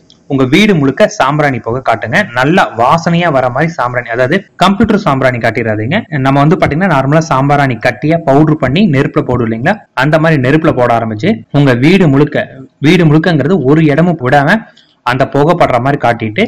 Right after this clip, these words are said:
அதன் பிறகு அந்த வேரை எடுத்துட்டு நீங்க உங்களுடைய கையில, அதாவது நீங்க தாயத்தா தான் வைக்கணுங்கிற அவசியம் கிடையாது, உங்க பர்ஸ்லயோ ஆனா உங்க கூட இருக்க மாதிரி நீங்க வச்சுட்டு இருந்தீங்கன்னா உங்களுக்கு இருக்கக்கூடிய கடன்கள்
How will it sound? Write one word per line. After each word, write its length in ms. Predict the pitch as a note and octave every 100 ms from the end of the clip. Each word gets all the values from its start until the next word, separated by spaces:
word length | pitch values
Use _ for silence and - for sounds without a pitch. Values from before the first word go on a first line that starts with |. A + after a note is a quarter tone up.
| -
அதன் 340 | - C#3+ G#3+ G3+
பிறகு 200 | D#3 F3+
அந்த 180 | C#3+ A2
வேரை 360 | C3 F3 E3+
எடுத்துட்டு 580 | B2+ C3+ - A2+ F#3+ A3
நீங்க 500 | - E3+ E3 F#3 F#3+
உங்களுடைய 480 | D3 C#3 C#3 C3 F3+ -
கையில, 360 | C3+ D3 E3+ D#3+
அதாவது 340 | C#3+ B2+ B2+
நீங்க 200 | D#3+ C#3
தாயத்தா 420 | A#2 B2+ D3+ D3+ D3
தான் 140 | D#3
வைக்கணுங்கிற 320 | C3 C#3+ C#3
அவசியம் 300 | A#2+ A2+ C3+
கிடையாது, 460 | A#2 A2+ A2 A3 - _ _ -
உங்க 180 | D3 C#3+
பர்ஸ்லயோ 580 | - E3 E3 F#3 G3 F#3+
ஆனா 180 | C#3+ D3
உங்க 180 | B2
கூட 260 | B2 D#3+ F3
இருக்க 300 | C#3 B2+ B2+
மாதிரி 260 | B2+ D#3 C#3+
நீங்க 100 | A#2
வச்சுட்டு 280 | A2+ -
இருந்தீங்கன்னா 320 | B2 A2 A2 F#3 - -
உங்களுக்கு 380 | G3 G3 F3 E3
இருக்கக்கூடிய 540 | F3 A3+ A3 E3+ C3+
கடன்கள் 500 | - C#3 D#3 F#3+